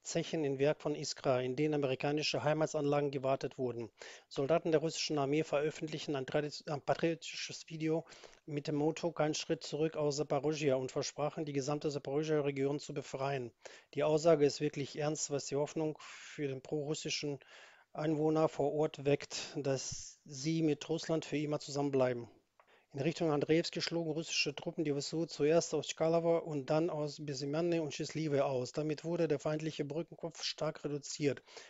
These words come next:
Trotz der künstlichen Erhöhung des Wasserspiegels errichtete die Streitkräfte der Ukraine Überquerung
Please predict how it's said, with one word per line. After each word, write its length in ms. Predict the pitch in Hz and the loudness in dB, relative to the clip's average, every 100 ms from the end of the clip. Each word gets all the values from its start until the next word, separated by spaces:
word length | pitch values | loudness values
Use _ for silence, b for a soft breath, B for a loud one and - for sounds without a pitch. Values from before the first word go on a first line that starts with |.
| B | B
Trotz 240 | - 175 - | -8 -6 -2
der 120 | 147 | -4
künstlichen 640 | - - 156 - 165 156 | -4 -10 -8 -6 -2 2
Erhöhung 340 | 143 151 165 | 2 2 2
des 220 | 156 143 156 | 0 0 -2
Wasserspiegels 640 | 156 165 - 175 170 - | -2 -2 -2 -2 -2 -2
errichtete 520 | 156 160 - 170 165 | -2 -2 -4 -4 -4
die 120 | 139 | -6
Streitkräfte 560 | 135 147 156 - 151 156 | -6 -4 -4 -2 -4 -4
der 40 | |
Ukraine 340 | 139 - 156 165 | -4 -2 0 0
Überquerung 600 | 139 139 156 160 165 165 | -2 -2 -2 0 0 -2